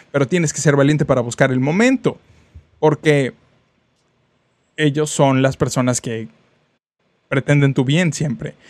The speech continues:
Eh, conocí a un chico una vez que tenía problemas con drogas y por obvias razones no voy a decir su nombre. Y sus papás en el rush del trabajo,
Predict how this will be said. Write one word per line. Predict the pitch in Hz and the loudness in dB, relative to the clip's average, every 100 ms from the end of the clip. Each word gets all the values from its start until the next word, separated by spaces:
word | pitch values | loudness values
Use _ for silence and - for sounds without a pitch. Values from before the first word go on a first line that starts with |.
| - - _ | -20 -20 _
Eh, | 160 | -4
conocí | - 160 143 | 0 0 2
a | 147 | -2
un | |
chico | 139 160 165 | 0 -4 0
una | 147 | 2
vez | 175 - | 2 2
que | 143 | -2
tenía | 135 127 127 120 | -2 0 0 -2
problemas | 123 120 123 127 | -2 0 0 0
con | 131 123 | -2 0
drogas | 180 139 123 - - - - | 2 0 -4 -12 -20 -20 -6
y | 170 147 | -2 -2
por | 117 135 127 | -2 -4 -4
obvias | 127 131 139 | 0 2 2
razones | 127 131 123 151 165 | 0 -2 -4 -4 -2
no | 135 | -2
voy | 135 127 | -2 -2
a | |
decir | 123 117 120 | -4 -6 -10
su | - - | -14 -8
nombre. | 131 170 - 214 - - | -4 -2 -4 -6 -14 -14
Y | - 156 165 165 160 | -4 0 2 0 -4
sus | - 190 - | -4 -4 0
papás | 156 160 180 | 0 0 0
en | 185 202 | 2 2
el | 165 | 2
rush | 139 175 180 - | 0 0 -2 0
del | 185 | 0
trabajo, | 175 139 131 156 190 214 | 2 0 0 0 -2 -4